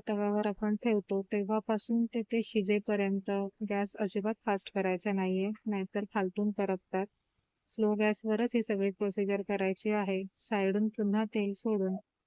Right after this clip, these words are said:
चार ते पाच मिनिटासाठी झाकण ठेवून शिजवून घ्यायचे आहे. चार ते पाच मिनिटानंतर झाकण उघडून बघायचं आहे. एक साइड प-, एक बटाटा पलटून बघूया, व्यवस्थित शिजला आहे का?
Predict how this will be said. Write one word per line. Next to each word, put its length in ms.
चार 260
ते 240
पाच 220
मिनिटासाठी 640
झाकण 440
ठेवून 320
शिजवून 480
घ्यायचे 360
आहे. 240
चार 240
ते 140
पाच 360
मिनिटानंतर 840
झाकण 440
उघडून 360
बघायचं 460
आहे. 260
एक 200
साइड 300
प-, 180
एक 180
बटाटा 340
पलटून 500
बघूया, 380
व्यवस्थित 480
शिजला 380
आहे 260
का? 200